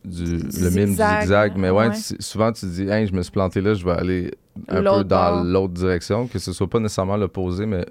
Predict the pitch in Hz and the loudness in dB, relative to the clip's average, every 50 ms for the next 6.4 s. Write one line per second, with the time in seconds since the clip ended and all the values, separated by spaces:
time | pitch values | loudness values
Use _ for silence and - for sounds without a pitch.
0 | - _ _ _ - - 90 87 92 95 90 87 90 92 95 87 85 92 90 85 | -12 _ _ _ -6 -2 -2 0 0 0 0 0 0 0 0 0 -2 -2 -2 -2
1 | 82 - - 113 113 - - 190 202 208 208 208 202 - - - - - - _ | -4 -4 -8 -8 -8 -8 -10 -8 -6 -4 -4 -4 -6 -8 -12 -18 -20 -20 -20 _
2 | _ _ _ - 202 208 208 202 202 196 - - - - - - 202 202 - - | _ _ _ -6 -2 0 0 0 0 -4 -6 -10 -12 -12 -10 -8 -8 -8 -6 -4
3 | 220 226 285 302 - 262 226 208 196 196 196 - - - - - - 220 220 - | -4 -4 -4 -4 -4 -4 -2 -2 -2 -4 -4 -6 -10 -20 -10 -6 -4 -4 -4 -6
4 | - - - 262 262 254 - - - - - 247 277 330 - _ - - - - | -6 -6 -4 -4 -4 -4 -6 -6 -8 -6 -4 -4 -4 -4 -6 _ -16 -20 -20 -20
5 | - - _ _ 208 214 208 - 240 208 208 220 247 277 269 240 214 214 - - | -20 -20 _ _ -4 -4 -2 -2 -2 0 0 0 0 -2 -2 -2 -4 -4 -4 -6
6 | 214 202 - _ - 220 226 | -6 -6 -4 _ -4 -4 -4